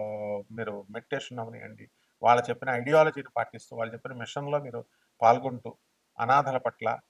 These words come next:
సాధువుల పట్ల మీరు జాలి, దయ కలిగి వాళ్ళకి సేవ చేసుకున్నప్పుడే you will be able to know, you will be able to understand. "I was mystery, I am mystery, I will be mystery" అని చెప్తారు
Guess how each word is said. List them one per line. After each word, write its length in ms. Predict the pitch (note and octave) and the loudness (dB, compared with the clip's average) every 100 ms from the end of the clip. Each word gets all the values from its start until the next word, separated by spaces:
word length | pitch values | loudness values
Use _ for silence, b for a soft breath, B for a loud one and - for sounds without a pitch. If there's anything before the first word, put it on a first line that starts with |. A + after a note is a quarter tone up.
| _ | _
సాధువుల 520 | - A2+ B2 C#3 C#3 | 4 8 8 6 0
పట్ల 440 | C3 A#2 A#2+ A2+ - b _ _ | 2 -2 2 2 2 b _ _
మీరు 320 | B2 A#2+ A2 - _ _ A2+ | -10 -8 -10 -12 _ _ -2
జాలి, 360 | A#2 A#2 A#2+ | 2 2 0
దయ 340 | A#2 A2+ A2 A2 - | -2 -2 -2 -2 -4
కలిగి 360 | G#2+ C3+ E3 - _ _ A2 | -4 -6 -16 -20 _ _ -4
వాళ్ళకి 240 | A2 G#2+ | -4 -4
సేవ 300 | - A2 A#2+ A#2+ | 0 0 0 -8
చేసుకున్నప్పుడే 640 | - A#2 A2+ - C#3+ F#3+ - _ _ B2 | -14 -14 -14 -8 -6 -6 -8 _ _ -8
you 100 | A2+ | -6
will 140 | G#2+ | -4
be 80 | G#2+ | -4
able 160 | G#2+ G2+ | -6 -8
to 140 | G#2+ | -12
know, 180 | G#2+ A2 A#2 - _ _ | -6 -4 -4 -10 _ _
you 80 | A2+ | -6
will 100 | A2 | -4
be 120 | A2 | -6
able 120 | G#2+ G#2 | -6 -6
to 140 | G2+ | -4
understand. 480 | A#2 B2 - C3+ G2+ - _ _ _ _ _ _ _ _ _ _ _ _ | -4 -8 -4 -4 -4 -16 _ _ _ _ _ _ _ _ _ _ _ _
"I 280 | E3 B3+ B3 | 10 12 10
was 300 | A#3+ E3+ G#3 | 6 8 6
mystery, 540 | A#3 - G3 C3+ G2+ - _ _ _ D3+ | 6 8 8 6 -4 -16 _ _ _ 10
I 140 | A#3 | 12
am 240 | A#3 F3+ F3 | 10 8 4
mystery, 480 | G#3 - E3+ A#2 G#2 - | 2 6 4 4 -8 8
I 160 | C#3+ G3+ | 10 10
will 180 | F3 F#3 | 6 0
be 100 | D#3 | 0
mystery" 600 | D3+ E3+ - E3 C#3 G#2 G2+ _ _ _ _ - | 2 0 6 4 4 -4 -14 _ _ _ _ -4
అని 120 | C3 | -4
చెప్తారు 500 | A#2+ A#2 - G#2+ G#2 | -4 -10 -4 -6 -6